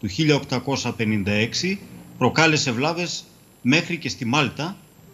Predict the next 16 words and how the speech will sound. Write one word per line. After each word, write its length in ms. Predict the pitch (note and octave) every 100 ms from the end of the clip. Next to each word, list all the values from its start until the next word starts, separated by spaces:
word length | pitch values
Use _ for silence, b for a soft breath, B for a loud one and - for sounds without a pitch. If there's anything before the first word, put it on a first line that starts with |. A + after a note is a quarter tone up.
| -
περίπου 380 | B2+ C#3 D#3 E3
χίλια 540 | - - D#3+ D#3 D#3+
χιλιόμετρα 640 | D3+ - B2 C#3 C#3 C#3 C3+
μακριά 360 | B2 A2+ B2
από 180 | C#3 B2+
την 180 | B2+ A#2+
εστία 360 | A2+ - A2
του. 200 | F#2 - - _ b b b _
Και 200 | - D3
οι 100 | G#3
δύο 260 | E3+ F#3+ D#3
σεισμοί 560 | - A2+ A2 A#2 F3 F#3
είχαν 300 | D#3+ E3 D3+
την 160 | C3
εστία 480 | A#2 - - A#2+ A2+
τους, 340 | E3+ G3+ -